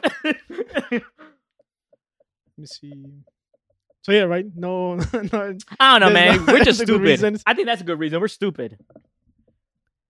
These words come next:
Speaker 2: I have another one. Uh, do you ask questions or answer questions during sex? Like, have you been
Speaker 1: I don't
Speaker 2: there?
Speaker 1: ask questions. I just be like,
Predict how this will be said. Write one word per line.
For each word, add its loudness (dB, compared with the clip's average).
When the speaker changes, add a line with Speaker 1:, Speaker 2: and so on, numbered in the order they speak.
Speaker 2:
I -4
have -2
another 0
one. -8
Uh, -2
do -2
you 6
ask 4
questions 2
or 2
answer -4
questions -8
during -20
sex? -20
Like, -16
have -14
you -18
been -16
Speaker 1:
I -18
don't -18
Speaker 2:
there? -18
Speaker 1:
ask -20
questions. -4
I 4
just -4
be 2
like, -2